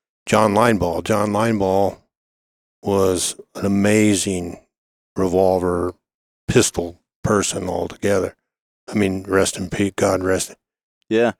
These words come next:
Speaker 1: He, uh,
Speaker 2: Of course.
Speaker 1: passed in, in March, I believe it was.
Speaker 2: Okay.
Speaker 1: So, which was kinda a shock to everybody, but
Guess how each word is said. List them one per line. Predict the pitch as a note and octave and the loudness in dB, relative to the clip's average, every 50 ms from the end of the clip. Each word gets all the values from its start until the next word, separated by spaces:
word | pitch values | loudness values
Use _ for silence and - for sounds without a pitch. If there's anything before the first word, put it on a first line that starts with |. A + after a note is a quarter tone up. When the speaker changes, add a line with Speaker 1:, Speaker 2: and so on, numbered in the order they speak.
| _ _ - | _ _ -6
Speaker 1:
He, | - G2+ G#2 G#2 G2+ G2+ F#2+ | -2 0 2 4 4 4 4
uh, | F#2 F2+ F2+ | 4 2 0
Speaker 2:
Of | E2+ - | 0 0
course. | - - G#2 G2 | 0 2 2 4
Speaker 1:
passed | F#2 F2+ - - - G#2+ | 2 2 0 0 0 0
in, | G2+ G2 G2 F#2 F2+ - - | 0 0 0 -4 -6 -8 -6
in | F#2+ F2+ F#2 F2+ F2 F2 F2+ F#2 - _ _ _ _ _ _ _ _ _ _ _ _ _ - | -4 -2 -2 -2 -4 -6 -10 -14 -18 _ _ _ _ _ _ _ _ _ _ _ _ _ -2
March, | G2+ G#2 A2 G#2 F2+ - - - | 2 2 2 2 0 0 -2 -4
I | F#2+ | -2
believe | E2+ E2 F2 F2 F#2 F2 E2+ | -2 -2 -2 -2 -2 -2 -4
it | F#2 | -4
was. | F#2+ F2+ F2 F2 F2 F2+ F2+ - - | -6 -4 -4 -4 -4 -4 -6 -6 -4
Speaker 2:
Okay. | G2+ G2+ - G#2+ G#2 | -6 -4 -2 0 0
Speaker 1:
So, | G#2+ G2 F2+ E2+ - _ _ _ _ _ _ _ _ _ _ _ _ - - | 2 0 0 -2 -6 _ _ _ _ _ _ _ _ _ _ _ _ -6 2
which | - C3+ C3 A#2+ - | 4 6 6 6 6
was | B2 A#2 G2 - | 4 4 4 4
kinda | - - G#2+ G#2 F#2 F2 E2 - - _ _ - | 4 4 4 4 4 2 -2 -4 -6 _ _ -4
a | F#2+ | -2
shock | F2+ - - B2 A2+ F#2+ F#2 - - - - _ _ _ _ _ _ _ _ - | 0 2 2 4 4 2 0 -2 -8 -16 -18 _ _ _ _ _ _ _ _ -4
to | - A2 | 0 0
everybody, | F#2 E2+ F2 F2+ E2 E2 F2 F2 F#2 A2 | 2 2 0 -2 -4 -4 -2 -2 -2 -2
but | A#2 A2 G2 F#2 | -2 -2 -4 -4